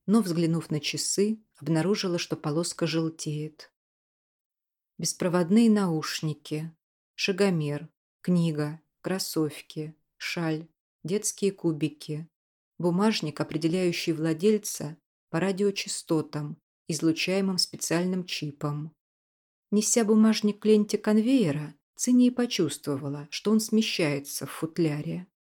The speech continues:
Она осмотрела футляр и заметила в нем сбоку прорезь. Бумажник на вид был в полном порядке,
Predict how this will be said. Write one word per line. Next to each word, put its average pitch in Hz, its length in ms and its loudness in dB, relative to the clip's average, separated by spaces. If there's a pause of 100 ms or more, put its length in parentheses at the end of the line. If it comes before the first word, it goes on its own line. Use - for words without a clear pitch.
(580)
Она 233 260 4
осмотрела 175 580 0
футляр 220 560 -2 (380)
и 180 60 -6
заметила 196 540 2
в 151 80 -6
нем 214 180 4
сбоку 196 420 -2
прорезь. 143 800 -2 (540)
Бумажник 214 600 2
на 160 120 2
вид 262 180 2
был 220 160 4
в - 100 -10
полном 226 340 4
порядке, 214 760 -4